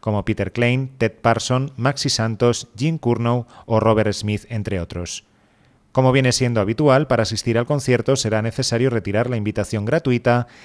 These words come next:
que podrán obtener en la plataforma online municipal, a la que pueden acceder a través de la web del ayuntamiento y pinchando en la sección Reserva de eventos, o bien acudiendo presencialmente al Museo El Pocito en el horario de apertura de la instalación,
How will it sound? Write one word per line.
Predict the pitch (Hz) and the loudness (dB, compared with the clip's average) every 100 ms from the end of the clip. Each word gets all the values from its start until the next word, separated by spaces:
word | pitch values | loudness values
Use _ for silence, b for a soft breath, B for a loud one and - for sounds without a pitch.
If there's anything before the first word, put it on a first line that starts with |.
| B | B
que | - 131 | -2 2
podrán | 131 147 127 | 4 4 2
obtener | 175 175 117 117 123 | -2 0 0 0 0
en | 113 | -2
la | 101 | -2
plataforma | 101 101 - 113 123 - | -4 -4 -2 0 0 -2
online | 120 113 110 123 | -4 0 0 0
municipal, | 104 95 98 98 156 92 - | -2 -4 -4 0 0 -2 -4
a | |
la | 101 | -6
que | 98 101 | -4 0
pueden | 113 107 | 0 0
acceder | 101 - 104 135 | -4 -2 0 2
a | 135 | 0
través | 101 110 110 | 0 -2 -2
de | |
la | 101 | -2
web | 104 107 | -2 -2
del | 98 | -4
ayuntamiento | 95 98 92 127 123 123 135 B B B | -4 -6 -4 -2 0 0 -2 B B B
y | 165 | -6
pinchando | 170 156 - 131 131 | -2 -2 0 0 0
en | |
la | 107 | 0
sección | - 95 123 139 180 - | -2 -4 0 0 -2 -8
Reserva | - 98 - 107 101 117 | -6 -4 -2 -2 0 -2
de | 90 | 0
eventos, | 104 127 98 90 85 - b b b - | 0 0 -2 -4 -4 -10 b b b -4
o | 156 | 0
bien | 131 143 - | 0 -2 -4
acudiendo | 107 107 101 104 120 131 | -6 -2 -2 0 -2 -4
presencialmente | 104 98 101 104 104 113 143 | -6 -6 -4 -2 -2 -2 -2
al | 113 | -2
Museo | 95 - 107 | -4 -2 -2
El | 123 | 0
Pocito | 139 - 113 117 - B B - | 0 -2 0 0 0 B B -2
en | 127 | 2
el | 123 | 4
horario | 131 170 170 | 4 4 0
de | 110 | 0
apertura | 101 98 101 98 | -2 -4 -2 -2
de | 90 | -2
la | 87 | -4
instalación, | 87 - 90 92 123 120 | -6 -6 -6 0 0 0